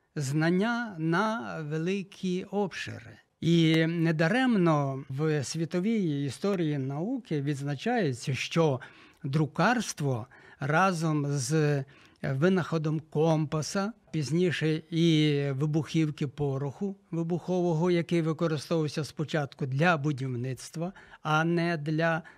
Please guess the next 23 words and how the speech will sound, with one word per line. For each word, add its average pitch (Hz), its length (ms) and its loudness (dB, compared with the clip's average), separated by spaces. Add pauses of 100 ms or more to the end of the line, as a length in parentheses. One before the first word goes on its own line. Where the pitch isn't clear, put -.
зброї, 170 920 0
і 147 40 0
він 160 260 2 (260)
дуже 147 400 0
допомагав 143 800 0 (320)
в 135 140 -4
видобуванні 151 840 0
копалин 143 720 -2
глибоких, 175 800 0 (320)
е, 170 220 0
на 185 160 0
той 190 220 0
час. 196 420 0 (280)
Отже, 175 340 0
ці 240 200 0
три 208 240 0
винаходи, 160 680 -2
вважають, 190 840 -4
започаткували 165 880 -4
сучасний 175 580 -2
науково-технічний 165 960 -4
прогрес, 147 420 -6
яким 180 340 -8